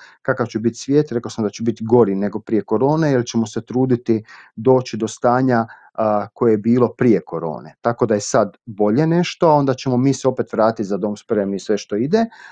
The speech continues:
ali je kod nas, e, dobro što u ovih mjesec, dva, u kojim smo bili u karanteni, otupio nam je nacionalizam, e, prestale su ne-, neke sulude rasprave koje se sad otvaraju i mi iz toga nismo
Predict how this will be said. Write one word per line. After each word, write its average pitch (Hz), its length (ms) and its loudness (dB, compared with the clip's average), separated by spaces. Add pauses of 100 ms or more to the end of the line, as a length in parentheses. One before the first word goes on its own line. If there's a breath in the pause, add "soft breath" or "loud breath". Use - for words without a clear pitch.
(140 loud breath)
ali 123 400 2
je 117 260 4 (280)
kod 165 180 2
nas, 160 300 -2
e, 113 260 -2
dobro 156 380 0
što - 220 -6
u 120 180 4
ovih 131 280 0
mjesec, 127 420 -2
dva, 117 240 0
u - 80 -10
kojim 107 120 -12
smo 110 160 -8
bili 120 200 0
u 113 80 -2
karanteni, 147 760 -2 (220 soft breath)
otupio 131 580 0
nam 120 160 2
je 117 80 4
nacionalizam, 113 960 0
e, - 20 -2 (760 loud breath)
prestale 131 440 2
su - 180 -4
ne-, 120 280 2
neke 123 300 -2
sulude 120 420 0
rasprave 110 540 0
koje 107 160 0
se 110 120 -12
sad 104 300 -2
otvaraju 156 680 -2 (220 loud breath)
i 117 100 -2
mi 160 160 2
iz 151 160 -6
toga 139 260 0
nismo 135 640 0